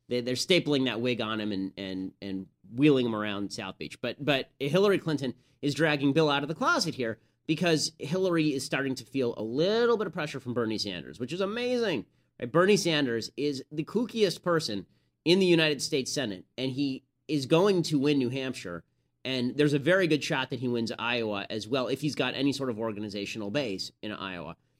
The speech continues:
So Bernie Sanders was asked about Hillary Clinton, and Hillary has, by the way, been sending out Chelsea Clinton as her surrogate to attack Bernie Sanders. So Chelsea, and th-, this is, it's, it's so Clintonian, right? Hillary doesn't want to attack Bernie directly 'cause then he'll fire back on her.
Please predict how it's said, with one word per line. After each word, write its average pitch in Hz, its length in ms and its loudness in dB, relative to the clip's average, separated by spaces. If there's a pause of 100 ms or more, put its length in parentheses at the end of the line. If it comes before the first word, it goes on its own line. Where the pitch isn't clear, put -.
(160)
So 143 200 0
Bernie 165 360 4
Sanders 156 420 2
was 120 140 -4
asked 151 300 0
about 107 180 -6
Hillary 107 300 -4
Clinton, 107 340 -10 (340)
and 131 300 -2
Hillary 185 440 6
has, 139 180 -4
by 139 100 2
the 131 80 0
way, 127 80 2
been 120 160 -2
sending 147 300 0
out 117 100 -6
Chelsea 202 380 0
Clinton 110 360 -6
as 87 140 -6
her 156 140 0
surrogate 156 480 2
to 120 80 -8
attack 117 320 -6
Bernie 113 180 -4
Sanders. 101 500 -8 (360)
So 127 200 -6
Chelsea, 151 640 0
and 139 400 0
th-, 175 120 -4
this 185 200 -2
is, - 220 0
it's, 165 160 0
it's 165 160 -2
so 170 120 2
Clintonian, 104 540 -4
right? 107 220 -6 (180)
Hillary 208 300 6
doesn't 156 220 2
want 139 120 0
to 135 60 0
attack 123 260 -4
Bernie 127 200 2
directly 101 520 -4 (120)
'cause 120 100 -6
then 131 120 2
he'll 127 120 0
fire 117 240 -2
back 95 260 -6
on 87 120 -12
her. 78 180 -16